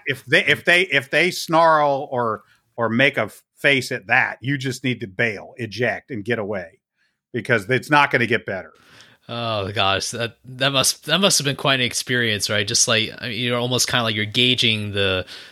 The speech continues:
Speaker 2: their, their facial expressions or their reaction. That's early on, but,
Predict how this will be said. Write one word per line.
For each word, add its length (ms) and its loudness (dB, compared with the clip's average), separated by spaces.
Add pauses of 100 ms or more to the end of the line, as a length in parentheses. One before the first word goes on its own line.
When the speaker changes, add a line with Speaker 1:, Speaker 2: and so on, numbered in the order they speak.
(120)
Speaker 2:
their, 200 -2 (200)
their 200 -2
facial 400 2
expressions 760 0
or 80 -2
their 320 -4 (140)
reaction. 300 -2
That's 240 -4
early 320 -2
on, 400 0
but, 320 -4